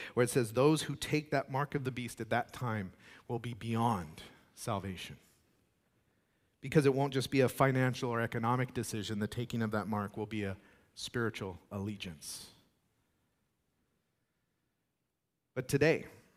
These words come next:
today, if you are mixed up with a divided heart, if you are trying to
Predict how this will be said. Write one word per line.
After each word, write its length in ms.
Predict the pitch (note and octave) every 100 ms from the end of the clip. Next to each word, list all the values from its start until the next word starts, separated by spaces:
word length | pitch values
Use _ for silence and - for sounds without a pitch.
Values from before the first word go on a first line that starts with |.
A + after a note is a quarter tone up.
| _ _ _ _ _ _ _ _ _ _ _ _ -
today, 340 | - C3 C#3
if 200 | A2+ A2
you 100 | C3
are 80 | C#3+
mixed 400 | C#3 C#3+ - -
up 280 | A#2+ - - - - -
with 180 | A#2+ A2
a 40 |
divided 560 | A#2 A2 A2 A#2+ A#2+ A#2
heart, 460 | F#2+ A2+ G2 - - - - _ _ _ _ _ _ _ _ _ _ -
if 160 | C3 D3+
you 100 | D3+
are 60 | D3+
trying 400 | D3+ D3+ D3 C3+
to 200 | B2